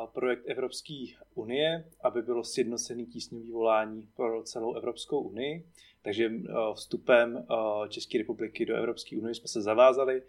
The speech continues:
že budeme mít zprovozněnou i tady tu, eh, tísňovou linku sto dvanáct.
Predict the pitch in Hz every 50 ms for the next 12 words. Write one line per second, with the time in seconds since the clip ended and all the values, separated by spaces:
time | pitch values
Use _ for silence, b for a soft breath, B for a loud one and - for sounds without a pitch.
0 | B B B B B B B - 127 113 104 117 117 113 113 117 113 113 - -
1 | 117 113 110 113 113 104 107 117 117 117 113 110 - 117 - - 127 110 107 101
2 | 107 - 123 113 107 107 - _ - - - 123 113 110 107 104 101 101 101 98
3 | 98 - - 127 113 - - - 127 123 123 127 98 95 98 95 107 107 113 120
4 | 117 - - 117 - _ - 107 98 104 110 127 139 147 156 151 - - _